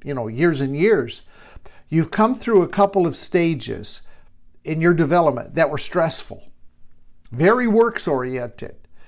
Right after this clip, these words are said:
Uh, times you didn't know if the Father was pleased with you or not pleased with you, whether you were even a son or a daughter of God anymore. He made it extremely difficult. You probably came through this phase, and I can see three distinct phases I've shared with you before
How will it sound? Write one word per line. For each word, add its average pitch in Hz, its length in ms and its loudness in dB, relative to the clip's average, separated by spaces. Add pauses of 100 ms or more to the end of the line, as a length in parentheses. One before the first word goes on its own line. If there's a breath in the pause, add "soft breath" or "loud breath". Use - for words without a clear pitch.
(460 soft breath)
Uh, - 300 -10
times 202 340 2
you 202 100 6
didn't 175 220 2
know 190 240 4
if - 340 -8
the 147 80 -6
Father 185 340 4
was 160 200 -2
pleased 185 360 2
with 147 160 -6
you 185 200 4
or 180 100 2
not 202 220 4
pleased 139 340 -2
with 135 140 -2
you, 131 120 -2
whether 156 360 0
you 160 200 0
were 160 140 2
even 165 460 -2 (380 loud breath)
a 156 100 0
son 202 320 4
or 190 120 6
a 180 80 2
daughter 185 320 4
of 165 120 -2
God 196 280 2
anymore. 120 600 -4 (440)
He 135 120 -6
made 170 220 2
it 135 180 -10
extremely 208 560 4
difficult. 196 720 0 (600 soft breath)
You 160 100 2
probably 220 240 2
came 214 220 4
through 190 140 2
this 170 260 0
phase, 170 340 0
and 156 100 0
I 151 160 4
can 151 180 -4
see 143 220 -4
three 170 300 -2
distinct 151 540 -4
phases 175 440 0
I've 139 160 -2
shared 180 280 -4
with 139 100 -4
you 143 140 -2
before 160 320 -4